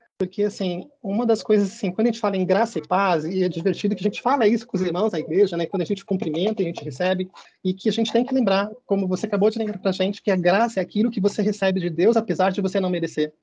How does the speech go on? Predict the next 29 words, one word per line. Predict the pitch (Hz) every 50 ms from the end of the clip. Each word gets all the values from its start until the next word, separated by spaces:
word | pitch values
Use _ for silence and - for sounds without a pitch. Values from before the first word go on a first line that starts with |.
| _ _ _ _
entendeu? | - 165 160 160 156 165 - - - - - - -
E, | 214 208 - 208 208 - -
e | 226 208 - - - -
paz | 202 226 233 208 165 165
é | 185
aquilo | 180 - - 214 240
que | 233 -
a | 220
gente | 220 220 - -
tem | 233 226
com | - 226 220 208
Deus, | 160 170 190 214 202 196
apesar | 180 175 - 185 - 190 190
de | 196 190
nós | 185 190 214 208
não | 214 202
merecermos. | 190 185 175 - - 170 156 160 165 - - _ _ _ _ -
Assim, | 185 - - 185 160
a, | 147 - -
a | 175
gente | 131 170 175 -
tem | - 202 202
paz | 190 - 196 214 196
com | - - 202 185 156
Deus, | 160 160 156 151
e | 175 208 220 180 190
é | 196
uma | 196 190
coisa | 190 208 202 - -